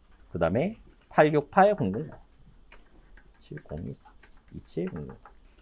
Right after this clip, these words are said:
이오팔 이일공, 이삼육 팔구육, 오이오오, 오삼칠칠.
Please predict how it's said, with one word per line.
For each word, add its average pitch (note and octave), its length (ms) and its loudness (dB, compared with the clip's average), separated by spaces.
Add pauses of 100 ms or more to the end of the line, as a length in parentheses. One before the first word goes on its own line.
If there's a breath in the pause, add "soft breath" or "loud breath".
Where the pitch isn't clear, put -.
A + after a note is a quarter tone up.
이오팔 E3 720 2
이일공, B2 400 -4 (640)
이삼육 G#2+ 680 0
팔구육, B2 480 -2 (600)
오이오오, G2 460 -2 (500)
오삼칠칠. - 640 -6